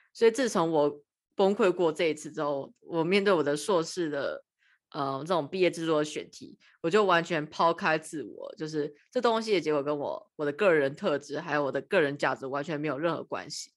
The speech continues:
<laughs> 所以我就不要把自己放多压力在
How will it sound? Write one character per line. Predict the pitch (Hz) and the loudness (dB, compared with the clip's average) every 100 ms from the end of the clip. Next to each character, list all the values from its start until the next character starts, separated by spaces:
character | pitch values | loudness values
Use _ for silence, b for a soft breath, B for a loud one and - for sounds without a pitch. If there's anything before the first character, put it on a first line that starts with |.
| _ | _
<laughs> | - | -10
所 | - 349 | 2 6
以 | 339 | 8
我 | 330 196 | 8 4
就 | - 285 277 B B - | 6 4 4 B B -4
不 | 220 | 0
要 | 247 | 0
把 | 247 - 180 | 0 -2 -2
自 | - | 0
己 | 180 | 0
放 | 190 180 | 0 0
多 | 175 175 | 2 4
压 | 156 | 4
力 | 156 160 | 2 -2
在 | 151 127 85 | -4 -6 -6